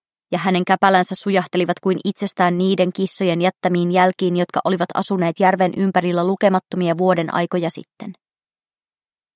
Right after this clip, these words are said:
"Niin kauan sitten", hän kuiskasi itsekseen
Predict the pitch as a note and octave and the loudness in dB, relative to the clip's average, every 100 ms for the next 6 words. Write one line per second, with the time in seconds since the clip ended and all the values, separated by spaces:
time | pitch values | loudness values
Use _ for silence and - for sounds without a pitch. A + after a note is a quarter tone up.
0 | _ _ _ _ _ _ _ _ _ _ | _ _ _ _ _ _ _ _ _ _
1 | G3+ A3 A#3 A3+ G3+ F#3 D#3+ E3+ F#3 _ | 0 4 4 6 6 6 2 -4 -8 _
2 | - F#3+ _ _ _ _ - E3+ E3+ F3+ | -12 -12 _ _ _ _ -4 -2 0 0
3 | F#3 - F#3+ - F#3 - - - E3+ | 0 0 -6 -4 -6 -6 -8 -4 -4